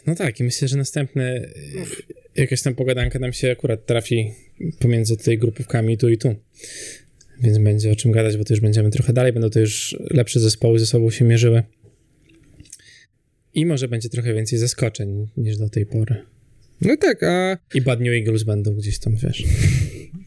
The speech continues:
Speaker 2: Ale przypominam, że Navi ostatnio też miał jakiś taki ciężki pojedynek z polską jakąś drużyną. To było z, z Anonymo, co oni musieli grać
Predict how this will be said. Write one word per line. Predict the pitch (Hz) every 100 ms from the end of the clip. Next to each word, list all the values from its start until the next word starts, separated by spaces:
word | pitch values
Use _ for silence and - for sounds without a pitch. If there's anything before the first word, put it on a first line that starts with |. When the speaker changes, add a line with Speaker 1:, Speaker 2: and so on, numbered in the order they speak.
| - - - - -
Speaker 2:
Ale | - 165 170
przypominam, | 170 202 202 196 170 170 - _ - 160
że | 131 151
Navi | 170 180 185
ostatnio | 170 170 160 165
też | 160 160 156
miał | 135 127
jakiś | 123 131 131
taki | 139 131 143 135 _ _ -
ciężki | 165 190 - 170
pojedynek | 170 160 170 170 165
z | -
polską | 165 156 160
jakąś | 151 151 151
drużyną. | 143 147 147 131 123 - _ _ _ _
To | -
było | 135 143 135
z, | 131 131 123 - - _ _ _ _ - - _ - - -
z | 135
Anonymo, | 143 131 127 127 165 285 - -
co | 156
oni | 143 139
musieli | 139 - 139 - 147 135
grać | 139 135 - -